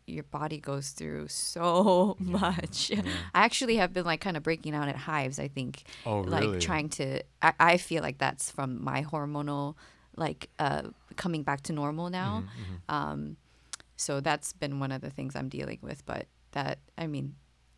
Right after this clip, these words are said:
Speaker 2: Oh,
Speaker 1: yeah, we just
Speaker 2: gosh.
Speaker 1: go through so <laughs> much.
Speaker 2: Yeah,
Speaker 1: <laughs> Yeah.
Speaker 2: yeah. Oh, man. So
Speaker 1: Mm-hmm.
Speaker 2: I, I wanted to ask you,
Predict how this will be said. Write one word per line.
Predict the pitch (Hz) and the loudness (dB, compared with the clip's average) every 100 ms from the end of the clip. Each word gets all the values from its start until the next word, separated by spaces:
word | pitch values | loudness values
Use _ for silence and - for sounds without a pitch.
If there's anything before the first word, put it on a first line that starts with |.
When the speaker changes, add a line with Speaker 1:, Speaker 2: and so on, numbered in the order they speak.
| - | -12
Speaker 2:
Oh, | 104 | -6
Speaker 1:
yeah, | 80 135 | -4 -4
we | 160 | -4
just | 143 - | -4 -2
Speaker 2:
gosh. | 147 | -4
Speaker 1:
go | |
through | 139 143 | -4 -6
so | 147 160 | -4 0
<laughs> | 180 | 2
much. | 214 - - | 2 0 0
Speaker 2:
Yeah, | - 277 240 - | 2 2 0 -2
Speaker 1:
<laughs> | |
Yeah. | - | -6
Speaker 2:
yeah. | 165 82 220 - | -6 -6 -8 -10
Oh, | 90 87 87 - | -14 -14 -14 -10
man. | 87 90 - 185 180 | -10 -10 -12 -10 -2
So | 170 | 0
Speaker 1:
Mm-hmm. | 165 175 - | 0 -4 -4
Speaker 2:
I, | 165 | 0
I | 156 143 | 0 0
wanted | 185 190 | -2 -2
to | 120 | -2
ask | 98 - - | -2 -4 -4
you, | 107 104 | -2 -2